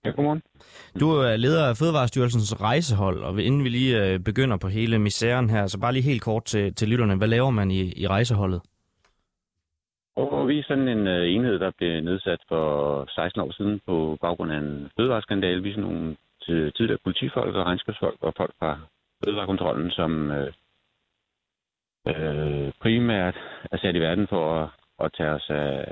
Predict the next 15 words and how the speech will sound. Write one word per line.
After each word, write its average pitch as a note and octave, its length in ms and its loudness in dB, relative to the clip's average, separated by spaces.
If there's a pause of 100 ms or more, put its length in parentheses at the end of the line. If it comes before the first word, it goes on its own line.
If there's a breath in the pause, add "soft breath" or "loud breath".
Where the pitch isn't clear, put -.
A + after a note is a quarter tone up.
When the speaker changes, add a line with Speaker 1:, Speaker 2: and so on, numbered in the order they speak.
(140)
Speaker 1:
af C#2+ 60 -6
sager E2 300 0
med, C#2+ 380 -2 (760)
hvor - 80 -4
der C2+ 420 -2 (100)
svindles C3 300 0
med A2 100 0
fødevarer, G2+ 320 0
men E2+ 260 0
vi E2 60 -2
tager D2+ 180 -2
også, E2 180 -4
øh, D#2 340 -4
almindelige F#2+ 440 0
sager E2+ 440 -2